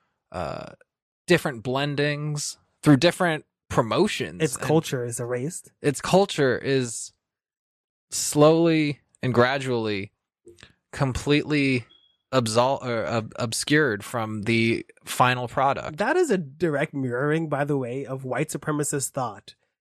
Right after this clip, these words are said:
Speaker 2: You know that, right? Where it's like, you know,
Speaker 1: Yeah.
Speaker 2: <laughs> he's like, "The blacks are gonna," it's like, <laughs>
Speaker 1: Oh,
Speaker 2: you
Speaker 1: it's
Speaker 2: know,
Speaker 1: like, we got, we got all these
Speaker 2: <laughs>
Speaker 1: other
Speaker 2: "The
Speaker 1: things.
Speaker 2: vinegar is gonna take over the culture, and now I'm gonna be, now instead of being just vinegar,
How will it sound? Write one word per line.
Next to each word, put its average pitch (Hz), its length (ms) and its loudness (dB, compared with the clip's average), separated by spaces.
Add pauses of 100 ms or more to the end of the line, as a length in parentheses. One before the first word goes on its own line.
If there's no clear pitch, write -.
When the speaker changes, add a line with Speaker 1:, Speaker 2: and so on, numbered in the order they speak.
(120)
Speaker 2:
You 175 140 2
know 175 180 8
that, 139 140 0
right? 127 360 -4
Where 131 140 -6
it's 135 160 -8
like, 127 360 -6
you 131 80 -18
know, 113 360 -12 (300)
Speaker 1:
Yeah. 120 360 -2 (140)
Speaker 2:
<laughs> 208 140 2
he's 220 140 6
like, 156 180 4
"The 151 100 0
blacks 156 380 -4
are 143 60 -4
gonna," 139 160 -4 (120)
it's - 100 -10
like, 156 220 -2 (120)
<laughs> 214 140 4
Speaker 1:
Oh, 196 60 6
Speaker 2:
you 185 60 6
Speaker 1:
it's 196 100 6
Speaker 2:
know, 175 160 6
Speaker 1:
like, - 60 0 (120)
we - 80 -6
got, - 240 -12
we 254 120 6
got 202 220 4
all 233 140 6
these 185 220 4
Speaker 2:
<laughs> 185 60 4
Speaker 1:
other 185 160 4
Speaker 2:
"The 208 80 8
Speaker 1:
things. 156 100 4
Speaker 2:
vinegar 196 360 4
is 165 100 -2
gonna - 180 -4
take 170 240 0
over 190 220 2
the 208 80 2
culture, 135 600 0 (300)
and 131 200 -4
now 156 280 0
I'm 151 120 -10
gonna 135 220 -6
be, 123 140 -14 (140)
now 120 380 -8
instead 135 320 -6
of 147 160 -12
being 165 340 -2
just 147 240 -8
vinegar, 131 540 -4